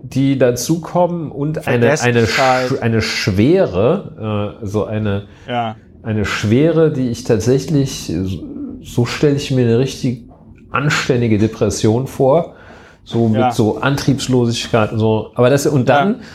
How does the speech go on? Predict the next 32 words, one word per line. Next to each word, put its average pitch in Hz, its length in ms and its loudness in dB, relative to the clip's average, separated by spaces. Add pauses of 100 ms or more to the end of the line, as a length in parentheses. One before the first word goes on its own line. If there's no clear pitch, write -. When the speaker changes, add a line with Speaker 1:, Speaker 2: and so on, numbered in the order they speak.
(220)
Speaker 2:
Ja. 143 60 0 (120)
Speaker 1:
äh, 127 120 -4 (500)
zack, - 420 -6
nach 156 160 0
zwei 147 200 2
Tagen 160 720 -2 (560)
weitgehend 151 680 0
wieder 135 160 2
gut, 104 400 -4
ne? 143 340 -12
Also, 101 640 -4 (480)
ich - 160 -10
hoffe, 135 180 -2
dass 135 180 4
ich 139 60 2
Speaker 2:
Immerhin, 156 160 -2
Speaker 1:
viel 127 160 0
Speaker 2:
also 113 120 0
Speaker 1:
Glück 147 140 2
gehabt 95 280 0
habe. 113 380 -2
Und, 110 380 -8
äh, 107 240 2
also 123 180 4
ganz, 160 200 2
Speaker 2:
hoffe 131 200 -2
ich - 120 -8
auch. 175 240 0
Speaker 1:
ganz, 156 440 -2
ganz 127 240 -4
krass, 156 420 -6 (120)
äh, 127 180 -4